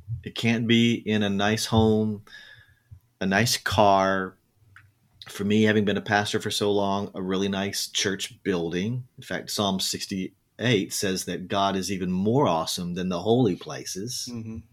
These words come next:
Speaker 1: Our confidence must not be in our abilities,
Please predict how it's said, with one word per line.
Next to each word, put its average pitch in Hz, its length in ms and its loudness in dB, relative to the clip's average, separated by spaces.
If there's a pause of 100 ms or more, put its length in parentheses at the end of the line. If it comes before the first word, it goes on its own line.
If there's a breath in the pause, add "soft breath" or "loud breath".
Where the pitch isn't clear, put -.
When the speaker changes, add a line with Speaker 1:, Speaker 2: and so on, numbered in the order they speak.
(1040 soft breath)
Speaker 1:
Our 135 160 4
confidence 135 560 -2
must 110 200 0
not 110 280 0
be 107 320 2
in 101 100 -4
our 98 240 0
abilities, 95 800 -2